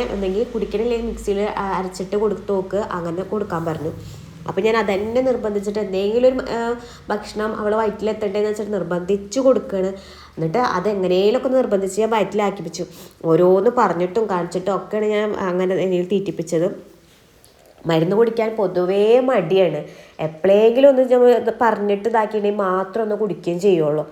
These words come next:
അങ്ങനത്തെ ഓരോന്ന് പറഞ്ഞും കൽപ്പിച്ചിട്ട് ഇതാ കഞ്ഞി ഇങ്ങനെ കൊടുത്തോണ്ടിരിക്കണം കേട്ടാ. അതിൻ്റെ ഇടയിൽ അവള് പറഞ്ഞു, "ഇക്കാക്ക് കൊടുക്ക്, ഇക്കാക്ക് കൊടുക്ക്." അവൾ എന്ത്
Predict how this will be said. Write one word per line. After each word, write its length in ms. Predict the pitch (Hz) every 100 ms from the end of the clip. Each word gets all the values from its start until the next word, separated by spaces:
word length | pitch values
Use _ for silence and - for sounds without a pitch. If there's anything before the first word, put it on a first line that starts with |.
| - - - -
അങ്ങനത്തെ 300 | 165 202 233
ഓരോന്ന് 420 | 202 185 190 214 226
പറഞ്ഞും 280 | 190 208
കൽപ്പിച്ചിട്ട് 420 | 208 190 185 185 185
ഇതാ 160 | 185 185
കഞ്ഞി 240 | 185 170 208
ഇങ്ങനെ 220 | 214 214
കൊടുത്തോണ്ടിരിക്കണം 640 | 214 185 170 180 180 160
കേട്ടാ. 240 | 160 160 - - _ _ _ _ _ _ _ _ _ _ -
അതിൻ്റെ 260 | 156 196 226
ഇടയിൽ 180 | 233 233
അവള് 180 | 220 233
പറഞ്ഞു, 200 | 202 202
"ഇക്കാക്ക് 280 | 202 196 185
കൊടുക്ക്, 320 | 220 190 185
ഇക്കാക്ക് 340 | 180 - 190 196
കൊടുക്ക്." 260 | 190 170 156 - - -
അവൾ 160 | 196
എന്ത് 200 | 262 233